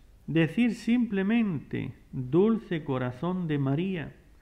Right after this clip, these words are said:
Inmaculado Corazón de María", es alegrarme de que Dios le haya dado a la Virgen un corazón inmaculado, sin mancha, sin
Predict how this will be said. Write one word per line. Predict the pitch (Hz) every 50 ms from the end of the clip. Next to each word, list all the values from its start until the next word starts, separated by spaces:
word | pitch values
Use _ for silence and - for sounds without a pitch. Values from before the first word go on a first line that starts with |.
| - - - - - - -
Inmaculado | - 170 180 175 165 165 165 160 147 151 151 160 180 214 233 226 208 -
Corazón | - 165 156 147 143 143 - 196 208 208 190
de | 180 160
María", | 147 139 147 190 208 196 160 131 - - - - - - - -
es | 180 233 233 226 -
alegrarme | 247 254 247 240 226 226 240 254 247 233 202 175 135 113 - - - - - - - - - - - -
de | 139 127 156 160 156 160
que | 160 160
Dios | 160 185 214 240 240 233 240 -
le | 196 202 220 233
haya | 240 233 214 214 202
dado | 208 226 233 226 220 214
a |
la | 196 202 196
Virgen | 208 226 233 202 - - 160 143 139 139 - -
un | 185 208 226 240 233
corazón | 226 - 202 196 185 185 180 180 - 220 233 233 220 220
inmaculado, | 208 196 190 185 180 180 180 175 175 175 175 180 196 220 226 220 202 175 156
sin | 143 - - 160 160
mancha, | 170 185 202 220 226 214 202 - - 165 156
sin | 156 - - 185 185 180 180 175